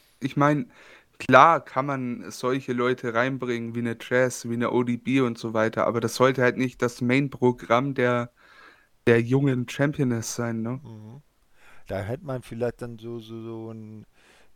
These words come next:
Speaker 2: eine auf-, einen aufstrebenden weiblichen Heel nehmen können, der man dann so eine alte Veteranin,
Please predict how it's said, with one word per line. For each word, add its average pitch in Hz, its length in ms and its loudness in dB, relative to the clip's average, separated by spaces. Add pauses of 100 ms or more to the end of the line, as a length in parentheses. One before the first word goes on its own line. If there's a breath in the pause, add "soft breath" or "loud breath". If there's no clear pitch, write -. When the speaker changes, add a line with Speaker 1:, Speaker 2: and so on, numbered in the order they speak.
Speaker 2:
eine 104 380 -10
auf-, 131 280 -6
einen 143 140 -18
aufstrebenden 135 1080 -10
weiblichen 123 540 -8
Heel 123 400 -10
nehmen 147 240 -12
können, 139 260 -12
der 127 160 -8
man 127 220 -12
dann 127 180 -8
so 127 100 -12
eine 123 560 -6 (160)
alte 127 400 -4
Veteranin, 123 1000 -6